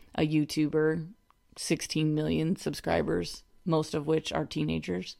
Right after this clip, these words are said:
um, traveled to Japan and, um, actually had a super disrespectful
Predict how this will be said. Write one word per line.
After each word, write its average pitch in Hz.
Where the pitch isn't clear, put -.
um, 160
traveled 196
to 170
Japan 226
and, 156
um, 147
actually 185
had 160
a 147
super 180
disrespectful 151